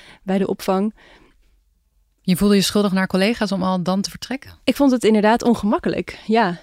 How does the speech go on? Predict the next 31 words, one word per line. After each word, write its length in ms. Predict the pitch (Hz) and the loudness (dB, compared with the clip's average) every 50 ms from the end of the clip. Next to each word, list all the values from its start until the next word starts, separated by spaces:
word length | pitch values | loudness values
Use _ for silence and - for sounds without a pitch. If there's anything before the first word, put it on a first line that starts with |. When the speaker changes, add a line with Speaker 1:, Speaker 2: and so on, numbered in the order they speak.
| - _ - | -14 _ -8
Speaker 1:
dat 160 | 208 202 - | -8 -4 -4
je 60 | 226 | -4
dan 240 | 196 202 196 202 208 - | -2 -2 -2 -2 -4 -4
echt 240 | - 254 262 - - | -6 -6 -6 -6 -4
gewoon 180 | - 226 214 214 | -2 -2 0 0
om 100 | 208 190 | 0 0
vijf 320 | 185 220 220 247 233 214 | 0 0 2 2 0 0
uur, 140 | 214 208 208 | 0 0 0
terwijl 280 | - 208 202 196 196 185 | 0 0 0 0 0 0
er 60 | 185 | 0
verder 220 | 190 226 226 220 | 0 0 2 2
nog 140 | 214 202 170 | 0 0 2
niemand 360 | 220 226 302 392 381 226 226 | 4 4 6 6 4 2 2
naar 120 | 214 190 190 | 2 2 2
huis 240 | 185 185 233 269 | 2 2 0 0
gaat, 300 | - - 233 277 349 - | 0 2 2 2 2 0
voor 140 | - 247 233 240 | 0 2 2 2
je 80 | 240 | 0
gevoel, 320 | - - - 247 254 269 294 - - - - - - - - _ | -2 -4 -2 0 0 -2 -4 -6 -12 -20 -20 -20 -20 -20 -20 _
gewoon 420 | - - 240 226 226 226 233 208 202 | -6 -2 0 2 2 2 2 0 -2
ertussenuit 540 | 214 208 - 240 226 240 226 240 269 269 | 0 0 2 2 2 2 2 2 2 2
moet 200 | 196 185 175 - | 2 0 -2 -2
sneaken. 540 | - - - 180 170 165 165 - 170 180 180 - - - - - _ _ _ _ _ _ _ | -4 -4 -2 -2 -2 -2 -2 -4 -6 -8 -8 -12 -18 -20 -20 -20 _ _ _ _ _ _ _
Ja, 260 | - 220 202 180 - - _ _ _ _ _ _ _ _ _ _ | -2 -2 -2 -2 -4 -8 _ _ _ _ _ _ _ _ _ _
dus 200 | - 208 190 - | -6 -6 -4 -4
ik, 160 | - 214 208 _ _ _ - - - _ _ _ _ _ _ _ _ _ | -4 -6 -8 _ _ _ -20 -20 -20 _ _ _ _ _ _ _ _ _
voor 180 | - - 226 226 | -8 -4 0 0
mijn 120 | 226 220 | 0 0
gevoel 280 | - - - 247 254 226 | -2 -2 -2 0 0 0
zou 180 | - 214 208 | 0 0 0
dat 280 | 196 220 214 214 - | 0 0 -2 -2 -6